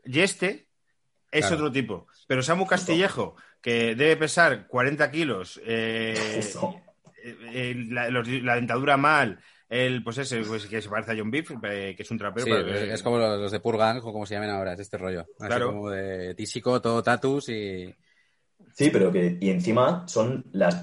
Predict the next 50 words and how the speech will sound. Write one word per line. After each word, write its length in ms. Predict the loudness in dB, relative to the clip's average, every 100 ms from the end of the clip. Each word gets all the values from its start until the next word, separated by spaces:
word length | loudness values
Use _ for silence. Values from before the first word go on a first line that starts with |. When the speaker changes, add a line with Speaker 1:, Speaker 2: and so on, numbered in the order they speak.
| -4
Speaker 3:
pintas 320 | 0 4 4
que 60 | 2
se 80 | 0
pone, 220 | 2 0
porque 180 | -2 -4
es 80 | -4
que 80 | -4
si, 220 | -6 -6
si 120 | 0
vais 160 | 2 4
bajando 300 | 2 2 2
y 60 |
ves 140 | 2 2
los 160 | 2
outfits 340 | 2 2 0 -2
que 120 | -2
tienen 260 | 0 0 0
aquí, 420 | -2 -2 -4 -6
el 100 | -4
Speaker 1:
Bueno, 180 | 4 4
sí, 100 | 6
Speaker 3:
pájaro, 180 | 4 4
Speaker 1:
sí, 60 |
sí, 140 | 0 -8
sí. 240 | -6 -6 -2
Hay 140 | 0
uno 140 | 0
con 100 | 0
Speaker 3:
es 60 | 4
que 100 | 4
Speaker 1:
sombrero 600 | 4 2 2 2 2 0
tipo 240 | -2 -4 0
Leiva. 380 | 0 2 0 2
Bueno, 280 | 4 4 4
hola, 220 | 6 6
y 80 | 6
el 80 | 2
tatuaje 360 | 0 0 0
entero. 360 | 0 -2 -2 -4 -10 -6
Es 160 | -4 2
una 180 | 6 6
Speaker 3:
Sí, 180 | 4 2
Speaker 1:
efigie, 240 | 6 6
Speaker 3:
sí. 40 | 6
Speaker 1:
una 140 | 4
efigie 280 | 4 4 4
romana 480 | 6 8 8 6 2
en 80 | 2
el 180 | 2 4
pecho 380 | 2 0 -6